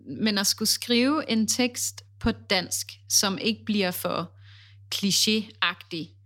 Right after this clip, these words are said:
og som har nogle, nogle gode rim, og nogle gode, øhm, synonymer, og noget mening bag, det vil simpelthen blive for svært for mig. Det tror jeg.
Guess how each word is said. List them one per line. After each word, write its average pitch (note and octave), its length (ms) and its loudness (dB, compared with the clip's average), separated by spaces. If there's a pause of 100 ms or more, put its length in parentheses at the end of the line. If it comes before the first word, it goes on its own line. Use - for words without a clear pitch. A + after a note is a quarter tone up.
(540)
og F#3 180 2
som F#3 360 2 (1160)
har G3 340 2
nogle, F3 540 -4
nogle F#3+ 280 0
gode G3+ 680 -2
rim, G3+ 600 0
og F3+ 180 -4
nogle F#3 340 -4
gode, G3 920 -2
øhm, - 560 -10
synonymer, G3+ 840 2 (380)
og E3 360 -2 (1120)
noget G#3 220 4
mening G3+ 520 2
bag, - 520 -2 (640)
det A#3 160 4
vil G#3+ 160 2
simpelthen G3+ 720 0
blive G3 200 -2
for - 160 -6
svært - 340 2
for E3+ 120 -8
mig. F3+ 120 -6 (1120)
Det A3+ 100 -6
tror - 140 -10
jeg. G3 100 -10